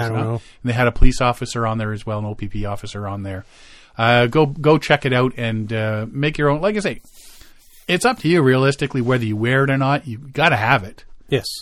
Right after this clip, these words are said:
Speaker 2: Whether you wear it or not right now is up to you, but, and on a side note, while we were going through some stuff,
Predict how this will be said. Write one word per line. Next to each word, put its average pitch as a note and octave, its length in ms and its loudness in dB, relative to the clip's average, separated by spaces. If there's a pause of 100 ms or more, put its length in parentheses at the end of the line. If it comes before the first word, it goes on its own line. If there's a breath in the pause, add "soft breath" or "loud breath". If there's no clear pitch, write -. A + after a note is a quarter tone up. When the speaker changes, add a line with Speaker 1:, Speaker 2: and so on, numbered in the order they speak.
(120)
Speaker 2:
Whether C3 220 -2
you C3 100 2
wear C3 200 2
it B2+ 60 0
or C3 40 2
not B2+ 220 2
right B2+ 140 -4
now B2 200 -2
is A#2 100 -4
up C3 140 -6
to B2+ 100 -8
you, C3+ 160 0
but, A2+ 280 -4 (1600 loud breath)
and F#3 340 6
on E3+ 200 4
a D3 60 2
side F#3 340 2
note, C3 200 0
while D3 180 6
we D#3+ 120 6
were B2 260 4
going C#3 360 2
through B2 160 -4
some A#2 160 -6
stuff, - 460 -4